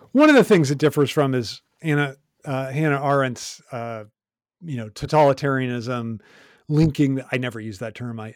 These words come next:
I hope I don't use that term. Uh, linking the two together as a co-, as, like, they're just both totalitarian projects. So that's one of the things. The other thing is, I think most, uh, understandings of them, the one thing that they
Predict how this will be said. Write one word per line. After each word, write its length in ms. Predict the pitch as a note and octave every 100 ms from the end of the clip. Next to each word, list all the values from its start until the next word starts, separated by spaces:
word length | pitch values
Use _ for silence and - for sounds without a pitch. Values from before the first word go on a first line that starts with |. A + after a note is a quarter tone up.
| -
I 40 |
hope 200 | C3+ C#3+
I 100 | G#2
don't 200 | G#2 A2
use 160 | G#2+ F#2
that 120 | F2
term. 220 | - C3
Uh, 500 | D#3+ G3+ G#3+ D#3 D#3 C#3+ E3 C#3+
linking 400 | G3+ A3 G#3+ F#3
the 80 | E3
two 200 | - F3+
together 540 | D3+ D#3+ D3+ D3 C#3+
as 240 | C3+ C#3 B2
a 40 |
co-, 180 | - D3+
as, 260 | C#3+ B2
like, 200 | C3+ B2
they're 140 | - C#3
just 300 | B2 C3 -
both 300 | C3 B2+ -
totalitarian 720 | A#2+ B2+ B2 A#2 B2 A2+ A2+
projects. 480 | C3 C3 A2+ A#2 -
So 60 |
that's 220 | E3 F#3 C#3+
one 180 | C3+
of 80 | B2
the 80 | A#2
things. 360 | - A#2+ A#2 - _ _ _ _ _ -
The 80 | C4
other 140 | C4+
thing 200 | C4 G3
is, 300 | D#3+ C#3 - _ _ _
I 100 | D#3
think 220 | A3+ G3+
most, 640 | D3+ F#3+ G#3 F#3+ - - _ _ _ _ _ _ _ _ _ -
uh, 300 | D3+ D3 C#3+ -
understandings 880 | F3+ F#3 D3 - D3 D#3 D3+ B2
of 120 | C3 A#2
them, 360 | B2+ B2 B2
the 100 | C3
one 360 | C#3 E3 G3+ G3
thing 240 | - F3+
that 140 | D#3+ C#3
they 340 | D3 C#3+ C#3